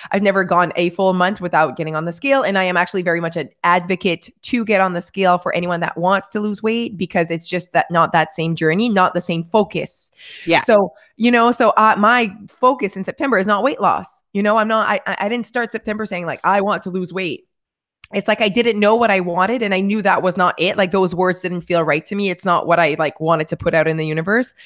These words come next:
Speaker 1: What I wanted is I just wanna go deeper into self-awareness with Josie, like, knowing what she wants, creating that <laughs> life. She's laughing because
Speaker 2: How
Speaker 1: how
Speaker 2: can
Speaker 1: deep
Speaker 2: she go deeper? How can she go deeper? But she's gonna go deeper.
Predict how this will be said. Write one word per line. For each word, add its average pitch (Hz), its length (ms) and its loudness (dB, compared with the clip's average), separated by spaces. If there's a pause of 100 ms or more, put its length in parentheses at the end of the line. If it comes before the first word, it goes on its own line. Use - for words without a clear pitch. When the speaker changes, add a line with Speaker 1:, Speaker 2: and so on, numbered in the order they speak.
(340)
Speaker 1:
What 185 140 0
I 185 120 4
wanted 214 520 0
is 175 300 -2
I 170 100 0
just 180 140 -6
wanna 247 160 -2
go 202 320 -2
deeper 196 340 -4
into 180 400 -4
self-awareness 165 800 -2
with 156 100 -4
Josie, 156 480 -6
like, 165 220 -6
knowing 190 380 2
what 190 140 2
she 190 200 -4
wants, 147 480 -2
creating 185 480 0
that 185 200 2
<laughs> - 160 -4
life. 226 280 2 (100)
She's 285 220 0
laughing 254 500 6
because 233 760 2 (220)
Speaker 2:
How 202 220 4
Speaker 1:
how 214 80 6
Speaker 2:
can 202 140 2
Speaker 1:
deep 233 120 2
Speaker 2:
she 190 80 2
go 180 160 4
deeper? 175 600 0
How 208 260 4
can 254 140 -2
she 233 260 -8
go 214 140 0
deeper? 220 340 -4
But 196 140 -4
she's 196 180 -6
gonna 202 240 0
go 190 220 0
deeper. 175 560 -6